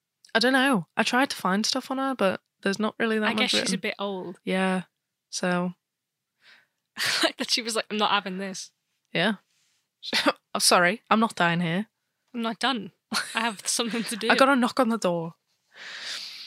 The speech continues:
Speaker 1: Okay, so on to the witches of Saint Osyth. In fifteen eighty-two, fourteen women, women were put on trial, charged with witchcraft, and then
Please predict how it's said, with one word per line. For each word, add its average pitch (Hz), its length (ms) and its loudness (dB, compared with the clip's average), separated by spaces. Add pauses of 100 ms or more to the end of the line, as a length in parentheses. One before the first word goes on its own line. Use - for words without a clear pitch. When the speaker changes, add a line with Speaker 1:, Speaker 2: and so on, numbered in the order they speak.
(520)
Speaker 1:
Okay, 185 320 4
so 180 240 4
on 214 160 4
to - 80 0
the 208 80 2
witches 170 360 -2
of 165 120 -2
Saint 175 200 0
Osyth. 165 380 -4 (760)
In 208 140 0
fifteen 240 500 2
eighty-two, 190 680 0 (160)
fourteen 208 500 0
women, 180 360 -2 (640)
women 180 440 0 (480)
were 185 100 0
put - 200 2
on 214 100 2
trial, 160 480 0 (240)
charged 170 480 -2 (120)
with 175 160 -6
witchcraft, - 560 -2 (340)
and 160 140 -4
then 165 180 -6